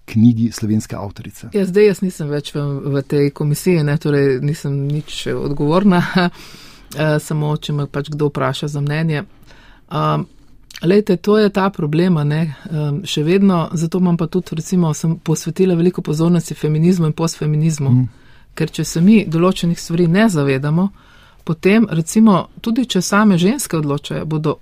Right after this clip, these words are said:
Speaker 2: odločale v korist moških vedno. Tako da, <laughs> je treba se zavedati,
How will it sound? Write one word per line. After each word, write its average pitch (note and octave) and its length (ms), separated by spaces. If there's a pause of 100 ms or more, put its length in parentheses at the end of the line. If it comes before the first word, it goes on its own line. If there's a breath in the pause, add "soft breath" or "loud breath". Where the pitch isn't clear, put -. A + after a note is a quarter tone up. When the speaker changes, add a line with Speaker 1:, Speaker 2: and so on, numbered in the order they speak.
Speaker 2:
odločale D#3+ 580 (320 soft breath)
v F3 100
korist F3 360
moških - 480
vedno. A#2 260 (920)
Tako E3+ 160
da, E3+ 280 (100)
<laughs> G3+ 1120
je G3 80
treba A3 340
se G3+ 140
zavedati, G3+ 600